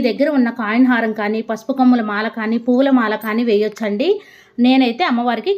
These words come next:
కాయిన్ హారం అయితే వేశాను. ముందుగా ఎక్కడైతే పీట ఏర్పాటు చేసుకోవాలనుకున్నారో ఆ పీఠం ఏర్పాటు చేసుకున్న ప్లేస్ దగ్గర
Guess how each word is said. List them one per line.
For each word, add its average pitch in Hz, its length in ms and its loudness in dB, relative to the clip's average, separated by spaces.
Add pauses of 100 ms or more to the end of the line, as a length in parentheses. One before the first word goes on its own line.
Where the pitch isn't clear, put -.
కాయిన్ 254 300 0
హారం 226 300 -2
అయితే 208 240 -6
వేశాను. 208 420 -2 (460)
ముందుగా 277 320 4 (120)
ఎక్కడైతే 285 400 0
పీట 226 140 -4 (100)
ఏర్పాటు 226 260 -8
చేసుకోవాలనుకున్నారో 226 720 -2 (160)
ఆ - 20 0 (120)
పీఠం 247 340 0
ఏర్పాటు 240 280 -4
చేసుకున్న 233 340 -2
ప్లేస్ 208 260 -4
దగ్గర 214 240 -2